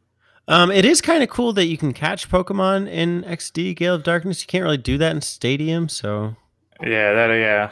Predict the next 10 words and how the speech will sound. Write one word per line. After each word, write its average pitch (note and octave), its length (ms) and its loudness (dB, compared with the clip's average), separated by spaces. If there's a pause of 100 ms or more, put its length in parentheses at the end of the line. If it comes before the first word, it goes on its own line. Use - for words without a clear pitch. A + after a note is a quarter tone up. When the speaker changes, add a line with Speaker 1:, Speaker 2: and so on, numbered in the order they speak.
(160)
Speaker 2:
Well, A2+ 420 2 (160)
hey, C3 140 -2
don't A#2+ 140 0
be A#2 40 -4
talking A#2+ 220 0
about G#2 120 -4
Stadium F#2+ 340 -6
like F#2 140 -16
that. F#2+ 220 -14 (800)
Speaker 1:
Okay. A2+ 180 -8